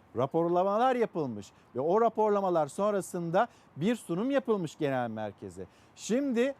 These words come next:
ak Partili milletvekilleri sokağa çıkıyor. "Ne oluyor, neyi yaşıyoruz?" diye. Ne kadar yoğun görürüz bilemiyoruz ama artık muhalefet milletvekilleriyle de karşılaşıyorlar. Bu bir seçim hazırlığı mı,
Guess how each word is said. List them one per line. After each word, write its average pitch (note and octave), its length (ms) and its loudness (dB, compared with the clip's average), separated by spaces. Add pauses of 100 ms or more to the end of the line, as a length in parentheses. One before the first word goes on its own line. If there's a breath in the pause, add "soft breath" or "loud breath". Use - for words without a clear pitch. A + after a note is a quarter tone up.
(160)
ak E3+ 240 2
Partili A3+ 380 0
milletvekilleri A3+ 720 -2
sokağa G3+ 360 0
çıkıyor. F3+ 240 -2
"Ne C3+ 140 -2
oluyor, A#3+ 400 4
neyi G3 260 0
yaşıyoruz?" B2+ 680 -2
diye. F#2+ 200 -8 (480 soft breath)
Ne D3+ 200 2
kadar B3+ 400 4
yoğun A#3+ 420 4
görürüz A3 500 0 (260 soft breath)
bilemiyoruz F3+ 580 0
ama C#3 260 0 (420)
artık F#3+ 380 0 (180)
muhalefet D3 500 -2
milletvekilleriyle G3+ 880 -2
de G#3+ 120 0 (300 soft breath)
karşılaşıyorlar. E3+ 840 0 (300 soft breath)
Bu G#3+ 140 0
bir C#4 80 0
seçim A#3+ 420 -2
hazırlığı A#3 560 2
mı, A2 220 -6